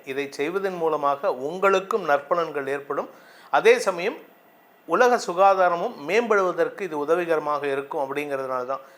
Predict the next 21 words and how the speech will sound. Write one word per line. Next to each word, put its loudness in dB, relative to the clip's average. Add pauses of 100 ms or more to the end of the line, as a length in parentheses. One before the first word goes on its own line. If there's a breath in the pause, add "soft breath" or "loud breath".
(300 loud breath)
உங்களுடைய 0
தனிப்பட்ட -2
ஜாதக 4
பலன்களை -2
அறிந்து -4
கொள்வதற்கும், -4 (400 loud breath)
உங்க, 2
நம்ம 0
ஏற்கனவே 2
வந்து 0
நம்ம -2
சேனல்ல 0
வந்து -4
வாஸ்துவை 2
பத்தியும் -6
வீடியோஸ் -4
போட்டிருக்கோம். -8 (100)
அந்த -8
வாஸ்து 2
பற்றிய -4
பரிகாரங்களையும் -2